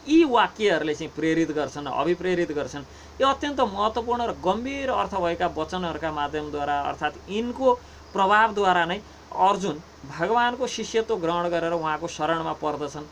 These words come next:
भन्ने कुरा यहाँ सञ्जयले चाहिँ प्रस्ट्याउँदैछन्। र सञ्जयले मधुसूदनको प्रयोग गरेर भगवान कृष्णले चाहिँ मधु, अ, दैत्यलाई मार्नुभएको थियो, अर्थात् उहाँले दुष्टहरूको चाहिँ संहार गर्नुहुन्छ, दुष्ट स्वभावहरूको चाहिँ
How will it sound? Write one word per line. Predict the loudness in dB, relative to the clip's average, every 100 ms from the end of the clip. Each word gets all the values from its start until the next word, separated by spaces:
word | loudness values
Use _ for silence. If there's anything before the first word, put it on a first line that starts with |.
| -18 -20 -20 -14
भन्ने | -6 -2 0
कुरा | 0 -2
यहाँ | -2 -6
सञ्जयले | -8 -8 -8 -6 -6 -6
चाहिँ | -10 -16 -18 -8
प्रस्ट्याउँदैछन्। | -2 -2 0 -4 -4 -10 -14 -16 -18 -20 -20 -20 -20 -20 -10 -6
र |
सञ्जयले | -2 0 2 2
मधुसूदनको | 2 0 -2 -2 -2 -2 -2
प्रयोग | -2 -2 -2
गरेर | -2 0 0 -2
भगवान | -4 -2 0 0 -2
कृष्णले | -6 -6 -4 -2 -2
चाहिँ | -4 -4
मधु, | -2 0 -2 -6 -20 -16 -8
अ, | -4
दैत्यलाई | 0 0 2 2 2
मार्नुभएको | 2 2 2 0 0
थियो, | 0
अर्थात् | -2 -2 -2
उहाँले | 0 0 0 -4
दुष्टहरूको | -6 2 4 4 0 -4 -14 -20 -20 -10 -8 -6
चाहिँ | -6 -4
संहार | -4 2 4 4
गर्नुहुन्छ, | 2 -2 -4
दुष्ट | -6 -4 -6 -6
स्वभावहरूको | -4 0 4 4 4 0 -4
चाहिँ | -8 -10